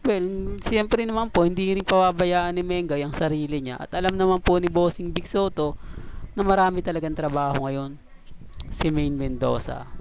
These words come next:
Kaya nga po, mga kaaldab, sana po ay wag po kayong mapanghinaan agad ng loob na hindi na pinakita ang pangalan ni Alden Richards, na marami pong nagko-comment ng mga netizen na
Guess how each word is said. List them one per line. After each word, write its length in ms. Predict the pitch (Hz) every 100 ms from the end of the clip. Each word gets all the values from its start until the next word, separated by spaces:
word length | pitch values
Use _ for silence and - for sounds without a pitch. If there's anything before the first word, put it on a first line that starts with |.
| - - - - - - - -
Kaya 240 | 151 143 143
nga 160 | 147
po, 240 | 143 151 147
mga 320 | 143 147 143
kaaldab, 560 | 156 185 175 165 156 151 - - - - - - - - - - -
sana 240 | - 185 190
po 240 | - 175
ay 80 | 170
wag 160 | 165 156
po 240 | - 175
kayong 320 | 180 180 180 180 185 185 185 180 - - - - - - - - - - - 185
mapanghinaan 640 | 180 185 175 180 190 175
agad 240 | 175 170 165
ng 160 | 170
loob 240 | 175 180 151
na 240 | 160 160
hindi 320 | 160 156 160
na 240 | 165 160 156
pinakita 880 | - 156 156 156 175 175 147 139 - - - - - -
ang 80 | 165
pangalan 640 | 165 165 160 160 160 156
ni 80 | 143
Alden 480 | 135 135 127 131 131
Richards, 640 | 123 113 135 127 123 - -
na 80 | 139
marami 400 | 135 135 139 139
pong 240 | 139 147 143 143 143 139 139 143 175 - - - - - - - - - -
nagko-comment 880 | 151 143 156 147 147 170 165 156 147
ng 80 | 143
mga 160 | 139
netizen 560 | 139 139 139 156 147 139
na 120 | 139